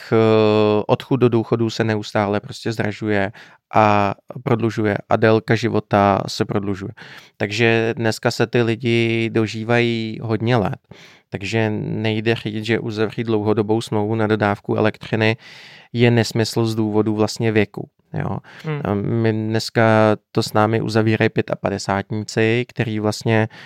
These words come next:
Speaker 1: eh, furt mají jako ty lidi prostě výhled. Jo. A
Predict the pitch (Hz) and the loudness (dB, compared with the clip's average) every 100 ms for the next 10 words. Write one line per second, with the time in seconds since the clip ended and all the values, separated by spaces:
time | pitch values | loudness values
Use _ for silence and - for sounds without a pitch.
0 | - - _ _ - 110 104 101 101 101 | -20 -20 _ _ -2 0 2 2 0 -2
1 | 101 - _ - - 127 - 117 113 104 | -2 -6 _ -8 0 0 2 4 4 4
2 | 107 - _ _ - 110 104 - - - | 0 -4 _ _ 0 2 2 -4 -8 -8
3 | 113 101 95 92 90 - _ _ _ _ | -6 -6 -6 -6 -6 -10 _ _ _ _
4 | - 95 92 - - - - - _ - | -10 -8 -10 -14 -20 -20 -20 -20 _ 0
5 | 110 104 104 104 | 4 6 4 4